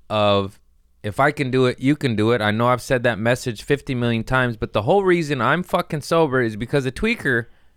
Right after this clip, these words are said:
got sober. And I was like, "If he could do it, I could do it." And I like that shit because when you're down in the darks of depths of hell, and, and I was there for so fucking long,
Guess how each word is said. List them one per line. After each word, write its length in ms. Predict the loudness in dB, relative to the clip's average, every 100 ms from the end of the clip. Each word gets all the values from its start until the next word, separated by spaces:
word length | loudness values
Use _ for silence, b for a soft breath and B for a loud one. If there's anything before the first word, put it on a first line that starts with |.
| _ -8
got 200 | -4 -2
sober. 540 | 0 0 2 -2 -4 -8
And 160 | -2
I 100 | 2
was 120 | 2 2
like, 140 | 0
"If 100 | 0
he 200 | 2 0
could 180 | 0 -2
do 200 | -2 -4
it, 140 | -6 -10 -4
I 160 | -2
could 160 | -2 -6
do 160 | -6 -10
it." 180 | -14 -20 b b b b b b
And 160 | -2 0
I 80 | 2
like 360 | 2 0 0
that 200 | 0 0
shit 460 | -2 -4 -2 -4 -8 b b b b
because 400 | -8 0 0 0
when 160 | -2 -2
you're 140 | -2
down 340 | 0 2 2 -2
in 140 | -4
the 60 | -4
darks 680 | 2 4 4 0 -16 -18 -10
of 240 | -8 -8 -12 -20 -2
depths 340 | 2 2 0
of 120 | -8 -4
hell, 480 | 0 4 4 4
and, 260 | 2 -2 -8 -12 -20 _ _ -20 -18 -4
and 160 | 0 2
I 80 |
was 200 | 2 2
there 160 | 2 2
for 180 | 0 -6
so 440 | -6 -2 2 4
fucking 540 | 2 -2 -4 -2 -6 -4
long, 320 | -4 -4